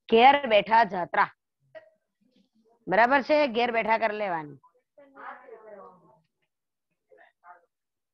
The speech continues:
ચાલો, હવે આવી જાઓ સાંસ્કૃતિક મહોત્સવ. આમાં બી આપણને બહુ મજા આવે હો. મહોત્સવ, ઉત્સવ, ઉત્સવના તો આપણે બધા ગાંડા થઈએ.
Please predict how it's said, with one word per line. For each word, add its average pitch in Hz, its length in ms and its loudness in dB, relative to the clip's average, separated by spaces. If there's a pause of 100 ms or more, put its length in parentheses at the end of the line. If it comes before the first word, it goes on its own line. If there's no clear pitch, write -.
(400)
ચાલો, 196 300 0
હવે 254 160 0
આવી 285 220 0
જાઓ 277 200 -2
સાંસ્કૃતિક 226 800 -12
મહોત્સવ. 196 720 -6 (500)
આમાં 220 300 0
બી 247 120 -2
આપણને 226 320 -2
બહુ 190 240 -4
મજા 180 280 -6
આવે 160 180 -4
હો. 165 220 -18 (2000)
મહોત્સવ, 262 460 0
ઉત્સવ, 247 460 -6
ઉત્સવના 262 560 -2
તો 269 80 -2
આપણે 240 300 2
બધા 262 500 -4
ગાંડા 214 580 -6
થઈએ. 160 320 -18